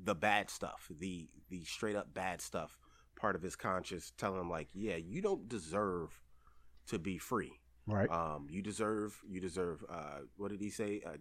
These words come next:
Speaker 1: jail cell and a needle.
Speaker 2: Yeah.
Speaker 1: Or handcuffs and a needle. You know, you're a criminal, and all this is true. Um, but Ghost is looking through the world,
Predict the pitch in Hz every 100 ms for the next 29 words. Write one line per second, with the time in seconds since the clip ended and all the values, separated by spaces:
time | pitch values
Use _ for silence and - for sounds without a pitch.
0 | - - 107 127 - 123 113 104 98 85
1 | 110 120 104 - - 80 117 127 - 117
2 | - 98 95 73 - - - - - -
3 | 90 85 85 80 - - 151 147 147 -
4 | 101 101 - 175 233 240 151 - - -
5 | 233 101 - - _ _ _ - - 90
6 | 90 82 80 71 95 123 165 139 117 113
7 | 98 92 101 98 92